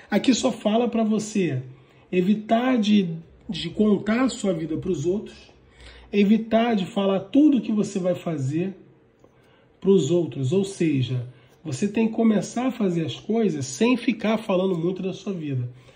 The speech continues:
Aí você vai começar a colher os frutos. Muita gente aqui erra ou demora a acontecer as coisas na vida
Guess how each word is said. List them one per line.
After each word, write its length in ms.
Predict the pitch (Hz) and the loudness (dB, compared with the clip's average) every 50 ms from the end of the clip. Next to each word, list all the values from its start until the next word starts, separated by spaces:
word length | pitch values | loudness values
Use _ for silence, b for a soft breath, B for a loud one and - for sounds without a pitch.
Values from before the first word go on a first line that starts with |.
| B B B B B B | B B B B B B
Aí 260 | - 156 160 156 165 | -4 2 4 4 4
você 340 | 170 170 190 180 - - 196 | 4 2 0 -2 -2 -2 -2
vai 160 | 180 185 180 | 0 0 0
começar 760 | 165 - - 208 202 196 190 180 - - - - 190 196 208 | -2 0 0 2 2 4 2 2 0 -2 -2 -2 0 0 0
a 80 | 208 196 | 0 -2
colher 260 | - - 196 175 170 | -2 -4 -2 -2 -2
os 140 | 190 185 - | -2 -4 -6
frutos. 480 | - - 156 151 139 131 - - - B B B B B B B B - | -8 -6 -2 -2 -2 -2 -4 -6 -12 B B B B B B B B 6
Muita 400 | 208 226 262 285 285 - 254 208 | 6 8 10 8 8 6 4 2
gente 260 | 170 180 202 196 - | 4 4 2 2 0
aqui 280 | 185 - - 185 165 156 | -2 -2 -2 -2 0 0
erra 520 | 175 208 220 190 143 135 131 127 - - - | 0 0 0 0 0 -2 -4 -4 -6 -8 -2
ou 280 | - 190 196 214 220 - | 4 6 6 6 6 2
demora 640 | 170 156 165 180 175 160 160 170 190 208 202 170 147 | 0 2 4 4 4 4 4 4 4 4 4 2 0
a 20 | |
acontecer 420 | 131 - 156 151 147 151 131 - 160 | -2 -2 -4 -4 -4 -6 -8 -6 -8
as 120 | 139 131 | -8 -8
coisas 260 | - 143 131 127 123 | -6 -4 -2 -2 -2
na 160 | 135 147 139 | -2 -2 -4
vida 360 | 131 139 202 226 208 156 131 | -2 0 2 2 2 0 -2